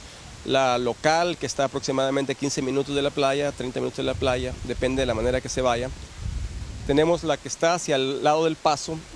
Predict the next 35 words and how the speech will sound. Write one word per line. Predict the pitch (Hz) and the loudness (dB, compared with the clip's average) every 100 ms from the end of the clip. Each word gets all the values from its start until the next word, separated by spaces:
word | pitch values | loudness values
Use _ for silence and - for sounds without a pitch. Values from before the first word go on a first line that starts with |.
| - | -2
que | 127 | 0
es | 135 - - - 139 | 0 0 -6 -4 -2
por | - 135 | 2 2
el | 123 | 2
río | 131 156 | 2 2
Tuito | - 165 160 | 2 2 2
hacia | 147 151 | 0 0
arriba, | 147 151 151 156 - - - - - - - | 0 2 0 -2 -4 -12 -14 -14 -20 -14 -4
que | 127 123 120 120 | 0 2 0 0
está | - 151 | 2 2
aproximadamente | 156 156 143 147 147 139 143 135 | 2 2 4 4 2 2 2 2
a | |
unos | 135 139 | 2 0
cuarenta | - 131 120 | 0 0 0
y | 117 | -2
cinco | - 139 147 | -4 -4 -2
minutos, | 147 147 143 156 - - - | 0 -2 -2 -6 -8 -14 -4
y | 147 | 0
así | 135 120 - 233 214 | 2 0 -2 -4 -4
sucesivamente | - 147 185 180 175 175 175 | -6 -2 2 4 4 2 2
hay | 165 | 0
cascadas | - 139 - 143 156 151 | 0 -4 0 0 0 0
y | |
más | 139 131 | -2 -2
cascadas. | 147 - - 160 135 | -6 -6 -2 -2 -2
Depende | 139 165 175 180 | -4 0 2 2
del | 147 | 2
tiempo | 180 175 180 | 0 -2 -4
que | - | -4
se | 139 | -6
queda | - 156 160 | -2 0 0
la | 139 | 0
persona | 120 156 165 170 | -4 -4 -2 -2
para | 139 | -2
explorar, | - 143 135 180 | -6 -2 2 2